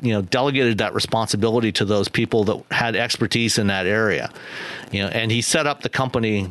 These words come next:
you know, for success, you know, with, you know, having this kind of focus on, you know, what they should be doing,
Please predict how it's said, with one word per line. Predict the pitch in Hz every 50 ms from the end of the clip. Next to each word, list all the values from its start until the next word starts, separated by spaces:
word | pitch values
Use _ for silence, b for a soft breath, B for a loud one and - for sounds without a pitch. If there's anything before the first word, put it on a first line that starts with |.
| - -
you | 117 107
know, | 101 98 92
for | 90 - 120 117
success, | - - - 110 - - - 139 135 110 92 - - - - B B B B B B B B B B
you | - 110 107
know, | 104 101
with, | 98 101 104 110 110 104 - - - - - - - -
you | - 120
know, | 113 104 104 92 - - - - - - - - 165 - - -
having | - 110 127 139 143 143 131 123
this | 120 110 -
kind | - - 127 120
of | 110 -
focus | - - 143 147 - 147 120 - 135
on, | 120 110 107 110 107
you | 110 113
know, | 107
what | 104 104 101 107 131 139 -
they | - 127
should | 113 - 127 113
be | 101 113 101
doing, | 95 117 113 113 107 101 95 90 90